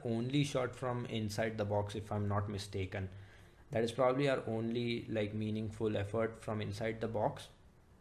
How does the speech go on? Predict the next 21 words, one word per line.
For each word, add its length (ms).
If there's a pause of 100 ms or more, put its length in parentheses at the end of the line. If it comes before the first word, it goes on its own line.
(580)
And 340
it, 680
it, 20
uh, 460
results 380
from 240
a 40
turnover 580
in 340
the, 480 (340)
in 140
the 60
midfield. 420
Like, 180
Cuthbert 480
is 140
dis-, 300
dispossessed 960
after 380
a, 440 (320)
of, 260